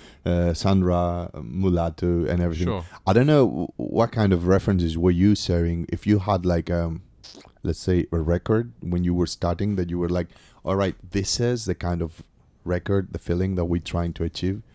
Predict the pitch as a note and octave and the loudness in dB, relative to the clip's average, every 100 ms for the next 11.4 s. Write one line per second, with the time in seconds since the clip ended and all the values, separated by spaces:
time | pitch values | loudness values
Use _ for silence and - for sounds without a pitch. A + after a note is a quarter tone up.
0 | _ - _ _ _ _ _ - C3+ C3 | _ -20 _ _ _ _ _ -2 -2 -2
1 | C3 C3 C3 C3+ G2+ F#2 - _ _ _ | -4 -4 -4 -4 -4 -6 -12 _ _ _
2 | _ _ - A#2 B2 B2 A#2 - - - | _ _ -6 -4 -2 -4 -8 -18 -6 4
3 | G#2+ C3 D3 A#2+ C#3+ C3+ D#3+ C3 A#2+ A2 | 8 10 10 8 6 8 6 6 4 4
4 | G#2+ G2+ - G#2+ G#2 G2 F#2+ G2+ F#2+ F#2+ | 6 6 6 2 0 0 0 0 -2 0
5 | F#2+ F#2+ - F2+ F2+ F2+ E2+ - - F2+ | 0 0 0 0 2 2 0 -6 -8 -4
6 | F2 - F#2 F2+ E2+ _ _ _ _ - | -4 -2 0 0 -2 _ _ _ _ -10
7 | F2+ E2+ E2 E2 E2 E2 _ _ - F2 | -4 -2 -2 -2 -4 -8 _ _ -4 2
8 | F2+ A#2+ C3 _ _ _ _ _ _ _ | 2 2 -4 _ _ _ _ _ _ _
9 | _ - - - - - C#3+ D3+ - - | _ -20 -20 -20 -20 -4 -2 -2 -4 -8
10 | D3+ D#3+ C#3 D#3+ D3+ C#3 B2+ - C3 A2+ | -2 -2 -2 0 2 2 0 -2 -6 -4
11 | A#2+ A#2 A#2 | -4 -2 -4